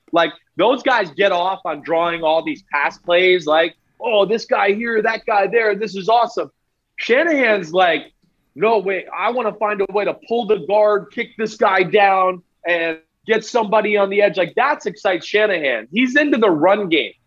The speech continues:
And I know he had expressed concerns to me that he feels like people might have caught on to his offense a little bit.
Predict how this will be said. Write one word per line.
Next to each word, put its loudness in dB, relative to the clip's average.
And 2
I 0
know 4
he -2
had 4
expressed -2
concerns -2
to 0
me -2
that 0
he -6
feels 2
like 0
people -2
might 0
have -2
caught 2
on -2
to -2
his -4
offense -4
a -6
little -2
bit. 2